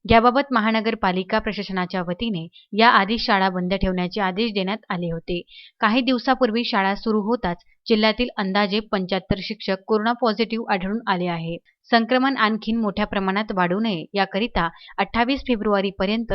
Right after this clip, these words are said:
शाळा बंदीचा निर्णय घेण्यात आला आहे. एक फेब्रुवारीपासून जिल्ह्यात कोरोना रुग्णाचे प्रमाण लक्षणीय स्वरूपात वाढत आहे. या संदर्भात केंद्रीय पथकाने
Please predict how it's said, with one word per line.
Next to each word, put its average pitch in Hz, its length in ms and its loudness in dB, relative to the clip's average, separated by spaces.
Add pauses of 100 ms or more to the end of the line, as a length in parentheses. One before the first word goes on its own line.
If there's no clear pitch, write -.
शाळा 202 300 2
बंदीचा 190 480 -2
निर्णय 196 380 -2
घेण्यात 208 460 -6
आला 175 180 0
आहे. 165 300 -4 (320)
एक 240 180 2
फेब्रुवारीपासून 247 840 2
जिल्ह्यात 202 300 0 (120)
कोरोना 202 260 2
रुग्णाचे 196 400 -2
प्रमाण 190 360 -2 (260)
लक्षणीय 240 480 0
स्वरूपात 220 500 -2
वाढत 175 340 -2
आहे. 170 240 -4 (360)
या 196 100 0
संदर्भात 185 480 0 (140)
केंद्रीय 190 300 2
पथकाने 185 600 -2